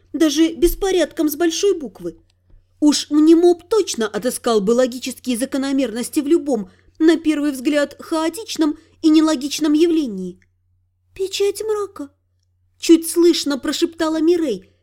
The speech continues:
и зябко поежилась, словно из зеркала на нее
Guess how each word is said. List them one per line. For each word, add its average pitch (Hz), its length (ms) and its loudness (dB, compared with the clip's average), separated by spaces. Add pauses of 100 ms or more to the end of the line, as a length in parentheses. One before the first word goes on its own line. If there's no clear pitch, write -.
(160)
и 262 180 0
зябко 262 380 -2
поежилась, 240 720 -6 (200)
словно 233 420 2
из 233 260 -6
зеркала 220 560 -2
на 226 120 -2
нее 254 400 0